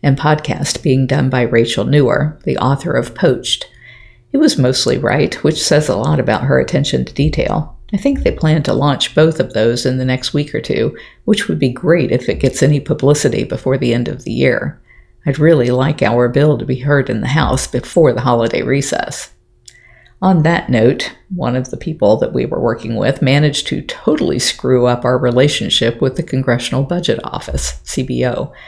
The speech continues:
because they just don't understand the issue. The C B O report stated that our bill would cost taxpayers hundreds of millions of dollars. In fact, it saves that kind of money.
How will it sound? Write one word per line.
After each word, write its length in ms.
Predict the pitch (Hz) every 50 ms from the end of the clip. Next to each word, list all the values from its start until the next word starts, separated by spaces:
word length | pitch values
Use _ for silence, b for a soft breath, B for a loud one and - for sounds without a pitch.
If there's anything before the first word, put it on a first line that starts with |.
| B B B B B -
because 500 | 156 147 - 151 139 139 127 123 - -
they 140 | 113 98
just 300 | 123 - 156 147 - -
don't 280 | - 143 135 131 - -
understand 600 | 147 139 123 127 120 - - 139 131 120 110 107
the 160 | - - -
issue. 420 | - 127 - - - - - - - - - B B B B B B B B B B B -
The 60 | -
C 180 | 151 - 165 160
B 200 | 160 160 139 139
O 60 | 143
report 420 | 139 131 120 123 - 135 123 -
stated 460 | - - - 135 131 127 127 123 120 -
that 140 | 135 127
our 140 | 127 123 123
bill 300 | 120 143 135 135 131 131
would 180 | 131 127 120 -
cost 360 | - 131 120 123 123 - -
taxpayers 680 | - 135 131 131 - - - 151 131 131 127 110 - -
hundreds 640 | - - 175 175 165 151 - 127 117 120 - 127
of 120 | 117 -
millions 400 | 123 127 135 131 131 127 123 123
of 100 | 123 113
dollars. 540 | 120 - 82 71 - - - - 143 - - - _ _ _ _ -
In 120 | 151 139 139
fact, 400 | - 151 123 117 113 120 - -
it 120 | 95 -
saves 440 | - - - 143 147 147 139 - -
that 200 | - - - -
kind 220 | - - 131 127
of 120 | - - -
money. 380 | - - - - - 139 B